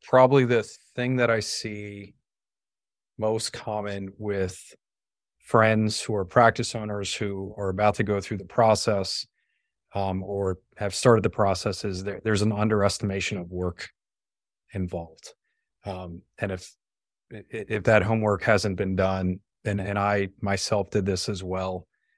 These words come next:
just completely underestimated, um, the work that it took to get my house in order.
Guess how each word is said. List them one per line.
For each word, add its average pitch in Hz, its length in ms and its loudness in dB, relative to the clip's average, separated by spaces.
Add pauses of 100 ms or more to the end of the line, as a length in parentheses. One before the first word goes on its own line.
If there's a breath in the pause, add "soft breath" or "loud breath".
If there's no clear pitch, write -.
(160)
just - 300 -6
completely 117 500 4
underestimated, 95 920 -2 (560)
um, 92 340 -8 (1040)
the 110 160 4
work 101 300 4
that 98 160 4
it 92 120 2
took 101 240 -2
to - 120 -4
get 98 120 0
my 92 140 -2
house 92 320 -4
in 95 80 -6
order. 90 380 -4